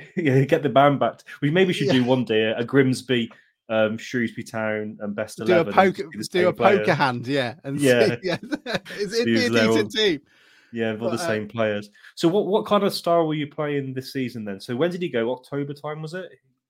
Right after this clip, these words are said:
Speaker 2: Yeah, no, the end of January. So we lost to Doncaster. The writing had been on the wall, and to be perfectly honest, I blame the players. They're, they're
Speaker 1: Okay.
Speaker 2: technically gi-, they're technically gifted. They drew five five with Notts County last week. You know,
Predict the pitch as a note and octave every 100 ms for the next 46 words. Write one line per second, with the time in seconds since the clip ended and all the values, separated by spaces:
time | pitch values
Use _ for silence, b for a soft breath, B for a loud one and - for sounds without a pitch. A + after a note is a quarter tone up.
0 | - C3 B2+ C3 C3 C#3 D3 C#3+ C3 C#3
1 | D3+ D#3 D3 C3+ - _ D3 C#3 A2+ B2+
2 | B2+ C3+ - A#2 C#3 B2 A2+ A#2 - -
3 | G2 F#2+ _ _ _ - C3 E3+ E3 E3+
4 | D#3+ D#3 C#3 C3 C3 C3+ A#2 G#2 B2 C3+
5 | C#3+ C#3+ F#3 - C#3+ B2 G#2 - _ C3
6 | B2+ C#3+ C3+ C#3+ D#3 D#3+ F#3 F#3+ - _
7 | _ _ _ _ _ D3+ D3+ A3+ D#3 A2+
8 | E3+ E3+ D#3 C3+ D#3+ D#3 E3+ - G#3 F3
9 | D3 C3 C#3 - G2 G2 B2 A#2+ E3 C3
10 | - E3+ C#3 D3 B2 A#2+ - A#2 G#2 A2
11 | G2+ A2+ A2 - B2 A2 G#2